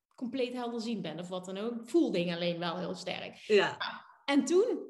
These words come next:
Speaker 1: was het wel zo dat jij voelde van, "Oké, ik, ik, ik heb zo'n vertrouwen ergens in jezelf en vervolgens in mij als coach, dat wij samen dat voor jou voor elkaar konden krijgen." Dat voelde jij.
Speaker 2: Klopt.
Speaker 1: Dat, nou, dat vond ik dus super tof. Dan vervolgens als eerste stap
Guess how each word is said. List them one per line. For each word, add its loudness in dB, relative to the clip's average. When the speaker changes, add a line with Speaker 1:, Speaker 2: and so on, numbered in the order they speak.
Speaker 1:
was 2
het 0
wel 4
zo 0
dat 0
jij 0
voelde 0
van, -2
"Oké, -2
ik, -4
ik, 0
ik -4
heb 0
zo'n 6
vertrouwen 0
ergens 2
in 0
jezelf 0
en -8
vervolgens -4
in -2
mij -2
als -8
coach, 0
dat -6
wij -4
samen -2
dat -4
voor 2
jou 4
voor 0
elkaar -2
konden -8
krijgen." -6
Dat -2
voelde 4
jij. -10
Speaker 2:
Klopt. 2
Speaker 1:
Dat, 2
nou, 4
dat 0
vond 6
ik 6
dus 2
super 4
tof. -2
Dan 4
vervolgens 6
als 0
eerste 2
stap 0